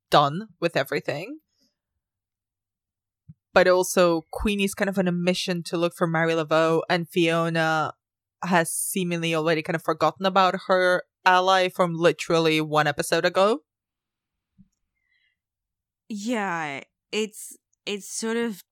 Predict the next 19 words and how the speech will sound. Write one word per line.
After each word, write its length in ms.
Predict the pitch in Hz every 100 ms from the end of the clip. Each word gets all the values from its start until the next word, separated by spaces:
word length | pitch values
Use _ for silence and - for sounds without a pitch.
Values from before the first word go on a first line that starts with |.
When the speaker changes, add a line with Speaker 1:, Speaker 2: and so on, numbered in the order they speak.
| _ _ _
Speaker 2:
difficult 600 | 214 214 - _ 208 208
to 120 | -
figure 500 | 208 - 190 175 175
out 260 | 180 170 165
what 260 | 156 170 -
part 440 | - 185 170 165 -
is 300 | 165 160 - -
the 160 | 160
lie 380 | 147 147 127 131
and 300 | 139 135 143
what 180 | 147 -
part 280 | - 165 147
is 140 | 143
the 100 | -
truth 580 | 135 - 160 180 208 _
in 200 | 240 226
this. 420 | 202 185 180 185
Speaker 1:
Mm-hmm. 1200 | 190 190 240 _ _ _ _ _ _ _ _ - 165
Speaker 2:
Um, 640 | 160 156 147 143 147 -